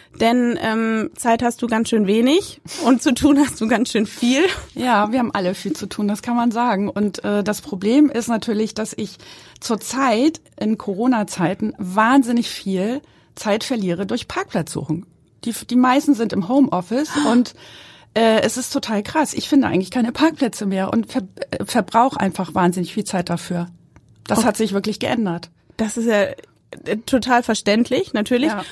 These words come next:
Speaker 1: Und du bist ja auch in vielen Stadtteilen unterwegs, ne?
Speaker 2: Ja, ich arbeite halt auch gerne in vielen Stadtteilen. Das kann ich mir aussuchen. Ich könnte jetzt auch sagen, ich arbeite nur in Altona. Aber ich find's natürlich toll, durch ganz Hamburg zu fahren. Also das ist aber,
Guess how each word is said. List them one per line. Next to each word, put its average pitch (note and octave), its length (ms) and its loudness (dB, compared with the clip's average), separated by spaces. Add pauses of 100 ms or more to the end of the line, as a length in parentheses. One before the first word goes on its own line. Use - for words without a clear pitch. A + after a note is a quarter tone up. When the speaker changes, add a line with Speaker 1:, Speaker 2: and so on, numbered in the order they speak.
(120)
Speaker 1:
Und A3+ 160 2
du B3 60 4
bist D#4 220 2
ja D#4 180 2
auch C4+ 80 0
in B3+ 120 0
vielen D4+ 240 4
Stadtteilen B3+ 500 0
unterwegs, G#3+ 600 0
ne? C4+ 120 2 (400)
Speaker 2:
Ja, G#3+ 280 2
ich F#3 160 -4
arbeite G3+ 380 2
halt F#3+ 160 -2
auch - 120 -6
gerne G3 320 2
in G3 100 -2
vielen F#3 200 0
Stadtteilen. E3 380 0
Das F3 140 0
kann G#3+ 140 0
ich G3+ 100 -4
mir F3+ 160 0
aussuchen. F3+ 320 2
Ich E3+ 100 -2
könnte G3+ 220 -2
jetzt G3 160 0
auch G3+ 100 0
sagen, G3 240 0
ich F3 160 -6
arbeite F#3+ 280 0
nur F#3+ 120 0
in F3 80 2
Altona. G3 560 0 (500)
Aber G3+ 260 4
ich F#3+ 100 0
find's A3 140 2
natürlich G#3 320 0
toll, F#3 240 2
durch F3+ 160 -4
ganz F3 200 0
Hamburg F#3+ 280 2
zu F3+ 100 -2
fahren. D#3 280 0
Also F#3 180 0
das F#3+ 160 0
ist G3 120 -4
aber, F3+ 280 2